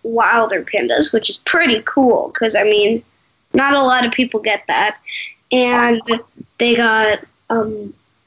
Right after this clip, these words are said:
lots of up-high shots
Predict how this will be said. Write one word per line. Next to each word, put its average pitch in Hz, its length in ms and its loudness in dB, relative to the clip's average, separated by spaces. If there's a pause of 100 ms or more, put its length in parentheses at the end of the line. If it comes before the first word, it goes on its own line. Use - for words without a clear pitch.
(320)
lots 247 280 2
of 254 160 2
up-high 330 640 0
shots 262 1040 0